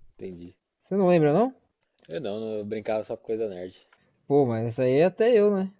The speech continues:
Speaker 2: Mas aí, essa aqui era a que você perdia o, o B V, dá um beijinho, dá de mão dada.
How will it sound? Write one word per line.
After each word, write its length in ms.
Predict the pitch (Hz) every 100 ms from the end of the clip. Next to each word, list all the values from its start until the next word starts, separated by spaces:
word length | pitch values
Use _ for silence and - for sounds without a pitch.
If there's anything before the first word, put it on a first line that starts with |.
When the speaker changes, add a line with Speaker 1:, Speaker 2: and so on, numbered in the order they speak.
| -
Speaker 2:
Mas 640 | 123 131 151 175 185 156
aí, 400 | 139 139 196 269 - _ _ _ -
essa 340 | 120 131 -
aqui 200 | 143 156
era 160 | 175 226
a 160 | 247 254
que 220 | - 262
você 320 | 254 254 262
perdia 580 | 254 269 196 165 220 277
o, 260 | - 269 262 _
o 60 | 175
B 200 | 214 214
V, 200 | 180 214
dá 140 | 180
um 100 | 185
beijinho, 580 | 185 151 160 196 208 208 -
dá 160 | 139 147
de 80 | 156
mão 180 | 143
dada. 340 | 135 160 180